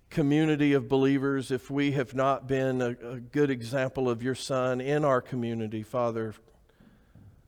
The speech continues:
help us to see it. Help us to live it. Help us to make those changes.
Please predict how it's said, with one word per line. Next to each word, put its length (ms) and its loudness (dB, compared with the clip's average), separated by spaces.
help 220 -2
us 180 -4
to 100 -12
see 340 -6
it. 240 -12
Help 260 -2
us 140 -4
to 100 -4
live 280 4
it. 140 -4
Help 260 -2
us 160 -4
to 80 -4
make 280 -2
those 220 -2
changes. 960 -6